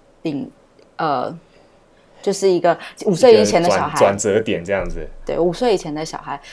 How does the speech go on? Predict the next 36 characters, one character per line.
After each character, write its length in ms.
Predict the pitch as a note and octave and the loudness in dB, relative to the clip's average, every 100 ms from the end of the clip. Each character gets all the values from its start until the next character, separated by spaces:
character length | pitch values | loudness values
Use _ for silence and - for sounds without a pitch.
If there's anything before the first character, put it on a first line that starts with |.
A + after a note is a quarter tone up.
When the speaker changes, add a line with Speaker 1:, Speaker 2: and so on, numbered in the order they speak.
| - - | -20 -6
Speaker 1:
我 100 | E3+ | -4
前 220 | F#3 F#3 | -2 -2
阵 180 | A3 G3 | -2 -2
子 140 | D#3 | -4
就 120 | D#3 | -4
有 100 | D#3+ | -4
听 240 | C#3+ D3 D3 | -4 -8 -10
说， 320 | - C#3+ C#3+ - - | -8 -10 -10 -14 -18
听 120 | - F#3 | -6 -6
我 60 | |
身 220 | D3 D#3+ | -4 -6
边 160 | D#3 D#3 | -4 -4
的 160 | D3 C3 | -4 -4
妈 140 | C3+ | -6
妈 160 | C3 C3 | -8 -10
们 140 | - | -14
说， 380 | - - G#1 - - - | -14 -12 -10 -12 -14 -10
五 160 | D#3+ | -8
岁 220 | D3+ G#3 F3 | -6 -4 -4
之 220 | F3 E3+ | -6 -8
前 400 | - D3+ - - - _ _ _ | -8 -10 -10 -12 -18 _ _ _
是， 540 | - - E3+ C#3 C3 F3 _ _ _ _ _ _ _ | -14 -6 -4 -4 -6 -12 _ _ _ _ _ _ _
Speaker 2:
嗯。 120 | F3 D3+ | -10 -8
Speaker 1:
呃， 320 | - - - E3+ E3 | -10 -14 -20 -16 -12
五 80 | |
岁 180 | D#3 F#3+ | -4 -4
之 240 | F3 - E3+ | -4 -8 -8
前 140 | D#3+ | -8
都 100 | C3+ | -10
是 80 | C#3 | -10
半 200 | D3 B2 | -8 -8
兽 240 | B2+ - - | -8 -10 -10
人。 180 | - - - _ _ _ _ _ _ _ _ - | -16 -20 -20 _ _ _ _ _ _ _ _ -20
Speaker 2:
<laughs> 420 | - - - - | -20 -18 -20 -12
Speaker 1:
然 120 | D3+ | -10
后 480 | D3 F3 F3 D#3+ D#3+ | -6 -4 -2 -2 -4